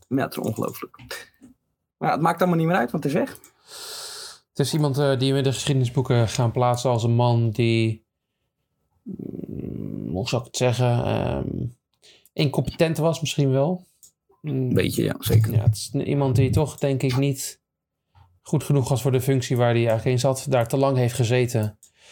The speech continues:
Speaker 2: Maar vooral daar bleef omdat hij in de media leuk overkwam.
Speaker 1: Wil je de resultaten weten om dat kracht bij te zetten?
Speaker 2: Nou, ik denk niet dat het nodig is, maar ik vind het wel leuk.
Speaker 1: Het hoort toch een beetje bij mij. Ja,
Speaker 2: Ja.
Speaker 1: precies. Tweeduizend zestien,
Speaker 2: Man, ja.
Speaker 1: het eerste jaar, deden ze best leuk. Werden ze achtste van de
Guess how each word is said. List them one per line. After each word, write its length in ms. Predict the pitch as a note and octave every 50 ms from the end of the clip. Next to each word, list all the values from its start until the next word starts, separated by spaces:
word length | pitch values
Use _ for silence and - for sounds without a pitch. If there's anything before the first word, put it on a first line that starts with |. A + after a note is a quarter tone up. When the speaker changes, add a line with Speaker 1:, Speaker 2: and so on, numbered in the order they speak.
| - _ _
Speaker 2:
Maar 220 | _ C#3 B2 A2+
vooral 400 | - B2 C3 C3 B2+ B2 A#2+ A2
daar 220 | A2 B2 A#2+ A#2 A2
bleef 340 | A#2+ A#2+ A#2+ A#2 A#2 A#2 B2+
omdat 160 | A#2+ A2 -
hij 80 | A#2
in 60 | A2+ A2
de 60 | G#2+ A2
media 260 | A2+ G#2+ A2+ A2 G#2+
leuk 240 | G2+ G#2 G2+ G2 -
overkwam. 420 | A2 A#2+ B2 - - - D#3 C3+ A#2+ - - _ _ - - _ _ _ _ _ _ _ _ _
Speaker 1:
Wil 160 | - C#3 D3
je 60 | D#3
de 100 | D3+ E3
resultaten 600 | E3 E3 F3 E3 E3 D#3+ - F#3+ F#3 D#3+ - A2+
weten 240 | G#2 G2 F#2+ F#2 G#2 G#2+
om 40 | G#2+
dat 220 | A2 A#2 - - -
kracht 280 | - D3+ C#3 - -
bij 180 | - G2 F2+ F2+
te 100 | - F#2
zetten? 340 | - G2 E2+ - - F#2 F2+
Speaker 2:
Nou, 140 | B2+ A#2+
ik 80 | G#2+ -
denk 120 | C#3 C3
niet 80 | C#3 C#3
dat 80 | - B2+
het 100 | B2+ A#2
nodig 300 | A2+ A2+ C3 D3+ D#3 -
is, 100 | D#3 D3
maar 220 | C3+ B2 A#2+ A#2
ik 140 | - G2+ B2
vind 180 | - F3 D#3+ C#3
het 80 | C#3+
wel 160 | C#3 D3+ D3 C#3
leuk. 320 | C#3 B2 A2 - - - - - - - - _ _ _ _
Speaker 1:
Het 140 | - C#3 A#2+
hoort 200 | A#2 C3+ D3+ D3
toch 80 | D3+ C#3
een 80 | C#3
beetje 240 | C3 B2+ B2 - B2
bij 100 | B2 B2
mij. 280 | C3+ B2 G2+ G#2 B2 B2+
Ja, 80 | - C3+ C3 -
Speaker 2:
Ja. 100 | - -
Speaker 1:
precies. 360 | - C#3 C3 B2+ G#2 F2 - - - - - A2 - - _ _
Tweeduizend 380 | - D#3 D3+ D3+ C#3 C#3 B2
zestien, 360 | - - - B2 - C3 A#2+
Speaker 2:
Man, 220 | A#2+ A2 G#2+ G2+ G#2
ja. 80 | B2+ B2 A#2 - - _ _
Speaker 1:
het 140 | - B2 -
eerste 340 | - - D#3 C#3+ - - C#3+
jaar, 220 | C3+ A#2 G2 G2+ A#2
deden 280 | D3+ F3 F#3 D#3+ D#3
ze 80 | D3+ D#3
best 240 | D3 F#3 F#3 - -
leuk. 340 | F3+ F#3+ F3+ A#2 A2+ - -
Werden 200 | - D3 C#3+ C3
ze 80 | A#2 -
achtste 340 | - - A2+ - - -
van 140 | A#2+ C3 C3
de 140 | C3+ C3+